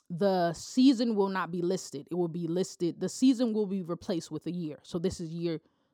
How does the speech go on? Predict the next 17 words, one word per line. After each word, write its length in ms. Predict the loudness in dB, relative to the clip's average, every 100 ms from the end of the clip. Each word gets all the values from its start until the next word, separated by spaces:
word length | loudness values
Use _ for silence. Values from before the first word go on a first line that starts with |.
| _
twenty-one, 720 | -12 -8 -6 -6 -2 0 2 0
so 140 | -2
you'll 200 | -4 -4
see 180 | -4 -6
the 140 | -4
number 300 | -4 -4 -8
twenty-one, 680 | -8 -4 -4 -4 -8 -4 -4 -6 _ _ _
and 260 | -2 -2 0
then 240 | 0 -2 -4
in 180 | -10 -8
a 120 | -6 -6
colon, 640 | -2 4 4 4 0 -10 -18 _ _ _ _ _ -10
and 120 | -6
then 180 | -4 -4
you'll 160 | -4 -6
see 260 | -6 -8
what 260 | -6 -6